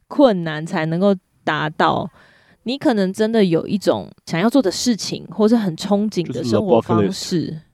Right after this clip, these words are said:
Speaker 2: The bucket list。The bucket list。
Speaker 1: 对，类似，或者是说，你觉得对你来说什么是好的，就把它放进你的计划里面。
Speaker 2: 然后也不用等了，就现在去做吧。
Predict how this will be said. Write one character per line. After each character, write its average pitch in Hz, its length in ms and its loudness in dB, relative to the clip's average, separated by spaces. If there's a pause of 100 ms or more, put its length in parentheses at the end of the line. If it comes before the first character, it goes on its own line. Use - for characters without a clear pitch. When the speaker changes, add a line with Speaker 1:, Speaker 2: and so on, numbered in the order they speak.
(140)
Speaker 2:
The 101 140 -2
bucket 95 340 2
list。 - 0 -
The 90 80 2
bucket 85 40 -2
list。 85 100 -12 (360)
Speaker 1:
对， 175 220 2
类 208 240 2
似， - 320 -4
或 254 200 0
者 175 140 0
是 196 160 -2
说， 165 480 2 (100)
你 180 200 -2
觉 175 180 0
得 202 160 4 (520)
对 277 140 2
你 180 120 0
来 156 120 -2
说 185 140 0
什 190 140 -4
么 156 100 -8
是 202 100 0
好 165 280 -4
的， - 160 -14
就 233 160 0
把 165 120 -2
它 170 160 -2
放 185 240 -2
进 180 160 -2
你 - 120 -8
的 143 100 -8
计 151 240 0
划 151 220 -4
里 - 200 -10
面。 107 120 -8
Speaker 2:
然 110 80 -2
后 123 60 0
也 120 100 0
不 120 100 0
用 123 180 2
等 95 220 2
了， 82 160 -6 (100)
就 123 120 -2
现 120 100 0
在 113 100 4
去 110 180 -2
做 104 220 -2
吧。 - 220 -6